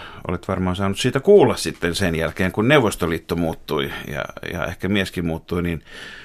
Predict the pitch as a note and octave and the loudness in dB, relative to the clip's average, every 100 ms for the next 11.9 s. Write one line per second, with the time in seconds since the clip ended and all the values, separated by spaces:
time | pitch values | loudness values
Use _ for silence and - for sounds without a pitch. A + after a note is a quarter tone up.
0 | - - - F#3 G3+ F3 - E3+ D#3 D3+ | -20 -20 -2 0 2 2 2 2 0 2
1 | D#3 D3+ C3+ E3 C#3 G#2+ G2 G2+ - B2+ | 4 4 4 4 6 6 6 4 2 0
2 | C#3 A2 F#2 F2+ F2+ E2+ F2+ B2 A#2 F2+ | 2 4 4 4 -2 -2 -2 2 2 4
3 | F#2+ F2+ F2+ F2+ G2 A2 G2 D#2 D#2+ D#2+ | 2 2 2 2 4 4 4 0 -2 -4
4 | D#2+ - E2 - D#2 F2 D#2+ - E2+ E2+ | -4 -4 -6 -4 -4 -4 -8 -6 -2 0
5 | F#2+ F#2 E2+ D#2+ D#2 - - - - - | 2 2 2 -2 -6 -12 -20 -20 -20 -20
6 | - - - G2+ F2+ - F2 E2 F2 D#2+ | -20 -8 2 4 4 0 -2 -2 2 2
7 | F2+ F2+ - - D#2+ D#2+ D#2 E2+ D2+ - | 2 -2 -2 -4 -2 -4 -2 -2 -2 0
8 | G2+ A2+ E2+ F#2 E2 E2 - G2+ F2+ - | 4 4 4 -2 -2 -4 0 0 0 -2
9 | E2 D#2+ - D#2+ E2 D#2+ E2 E2+ F2+ E2 | -8 -8 -10 -8 -6 -6 -4 -4 -4 -4
10 | E2+ F#2+ - E2 E2+ E2+ F#2 F2+ D2+ D2 | -2 -2 -2 -2 -2 0 2 2 0 -4
11 | G#2+ D3 D#3+ A2 G2+ G2 E2+ - D#2+ | -4 -4 -2 0 0 0 -2 -2 -4